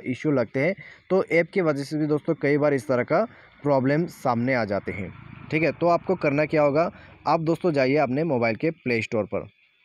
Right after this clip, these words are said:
प्ले स्टोर पर जाके दोस्तों आपको सबसे पहले ऐप को अपडेट करके देखना है, ठीक है। और यहाँ पर एक चीज़ आप ध्यान रखिएगा, अगर आपका इंटरनेट कनेक्टिविटी कुछ भी स्लो है, प्रॉब्लम्स कर रहा है, ठीक है, तो आपको क्या करना है, इंटरनेट कनेक्टिविटी को पहले फिक्स करना है।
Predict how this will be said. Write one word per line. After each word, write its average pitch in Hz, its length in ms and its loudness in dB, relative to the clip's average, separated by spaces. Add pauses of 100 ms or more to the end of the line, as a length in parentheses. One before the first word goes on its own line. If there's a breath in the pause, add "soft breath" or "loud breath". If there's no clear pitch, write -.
(840 soft breath)
प्ले 151 160 2
स्टोर 185 200 0
पर 190 120 0
जाके 151 260 0
दोस्तों 151 260 0
आपको 156 200 -2
सबसे 147 340 -4
पहले 147 280 0
ऐप 135 260 -2
को 143 80 0
अपडेट 123 320 -2
करके 113 260 -4
देखना 101 300 -4
है, 95 140 -10 (360)
ठीक 147 140 0
है। - 120 -2 (360 loud breath)
और 160 280 2
यहाँ 135 280 0
पर 160 160 2
एक 151 140 -2
चीज़ 156 220 0
आप 139 100 2
ध्यान 123 280 0
रखिएगा, 120 380 0 (340 soft breath)
अगर 139 220 2
आपका 147 220 -2
इंटरनेट 135 400 -2
कनेक्टिविटी 131 640 -2
कुछ 123 240 -4
भी 139 120 0
स्लो 123 320 -2
है, 123 260 0
प्रॉब्लम्स 120 600 -2
कर 113 200 -4
रहा 113 140 0
है, 113 160 0 (320)
ठीक 143 120 0
है, 127 140 0 (380 soft breath)
तो 143 60 0
आपको 139 240 0
क्या 139 200 0
करना 131 260 -2
है, 147 160 -2
इंटरनेट 131 360 -2
कनेक्टिविटी 123 560 -2
को 147 160 0
पहले 120 260 0
फिक्स 117 260 -6
करना 117 240 -2
है। 160 120 0